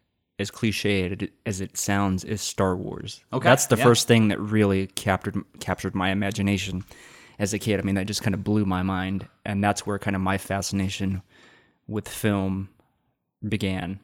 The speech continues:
Speaker 2: Yeah.
Speaker 1: But I don't think I was, uh, ready to delve into, like, writing at, at quite that age. I mean, I definitely loved stories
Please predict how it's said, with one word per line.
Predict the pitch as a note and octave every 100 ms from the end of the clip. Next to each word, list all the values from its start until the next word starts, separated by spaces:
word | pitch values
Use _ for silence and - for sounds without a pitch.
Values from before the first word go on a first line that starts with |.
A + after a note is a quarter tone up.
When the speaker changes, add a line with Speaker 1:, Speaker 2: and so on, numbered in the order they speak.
| -
Speaker 2:
Yeah. | G2+ G2+ G2+ - _ _ _ _ _
Speaker 1:
But | G#2+
I | A2
don't | A2
think | A#2+ G#2+
I | G2+
was, | G#2 G#2 G2 - -
uh, | G#2 F#2+ - - - -
ready | A2+ G#2 G2+
to | G2+ G#2+ G2+ G2+ - _ _ - A2+
delve | A2+ G#2 G#2+
into, | A2+ G#2+ B2+ A#2
like, | G#2+ G#2
writing | A2+ B2 C#3+ F3+ E3+
at, | E3
at | B2 B2+
quite | C#3+ C#3
that | C3+
age. | B2+ C3+
I | A#2
mean, | A2
I | G#2+
definitely | G#2+ A#2+ A#2 G#2+
loved | G#2 G#2+ G#2+ G#2+
stories | - - A2 G2+ G2+ G2+ - -